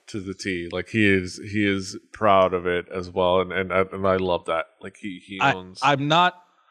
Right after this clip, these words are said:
Speaker 2: entirely religious, but I say again, God bless Billy Kirkwood. <laughs>
Speaker 1: Yes. Spaghetti monster bless Kil-, Billy Kirkwood. May the spaghetti bo-, monster, uh, bless him with his, uh, uh,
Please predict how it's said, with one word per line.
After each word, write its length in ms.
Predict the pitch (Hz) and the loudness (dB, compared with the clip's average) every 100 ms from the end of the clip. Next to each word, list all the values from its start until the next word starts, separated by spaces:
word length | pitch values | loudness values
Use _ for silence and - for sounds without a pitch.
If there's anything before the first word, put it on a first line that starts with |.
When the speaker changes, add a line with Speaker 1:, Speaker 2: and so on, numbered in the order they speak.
| - | -14
Speaker 2:
entirely 580 | 135 120 - 127 127 123 | -12 -10 -2 2 4 4
religious, 520 | 113 107 110 104 107 | 2 0 0 -2 -6
but 160 | - 107 | -6 -6
I 80 | 113 | -4
say 340 | - 113 98 | -2 -4 -4
again, 460 | 87 107 87 80 98 | -6 -2 -2 -4 -2
God 360 | - 160 101 - | 2 4 2 -4
bless 380 | 101 95 - - | -4 -2 0 -2
Billy 280 | 110 90 90 | -4 -6 -8
Kirkwood. 540 | - - - - - - | -10 -10 -8 -6 -8 -4
<laughs> 60 | |
Speaker 1:
Yes. 440 | 78 90 90 - - - - - _ _ - | 0 0 2 -2 -4 -12 -14 -16 _ _ -16
Spaghetti 680 | - - - 113 131 135 | -10 -8 -2 2 4 2
monster 460 | 123 117 107 - 104 | 2 2 0 -2 -6
bless 440 | 90 95 87 - | -4 -4 -4 -4
Kil-, 240 | - 98 90 | -8 -10 -8
Billy 280 | 95 98 87 | -4 -4 -4
Kirkwood. 540 | - 87 - 87 87 | -6 -8 -6 -8 -6
May 140 | 95 98 | 0 2
the 80 | 95 | 2
spaghetti 380 | - 107 120 | 0 2 2
bo-, 340 | 104 - 101 101 | 2 0 0 0
monster, 580 | 104 95 - 98 92 95 _ _ _ - | -2 -2 -2 0 0 -2 _ _ _ -8
uh, 240 | 95 90 90 | 0 2 2
bless 360 | - 98 - | 4 2 2
him 180 | 95 90 | -4 -4
with 180 | 90 - | -6 -6
his, 200 | 90 90 | -6 -2
uh, 220 | 87 87 | -2 -2
uh, 360 | - 85 87 | -4 -2 -2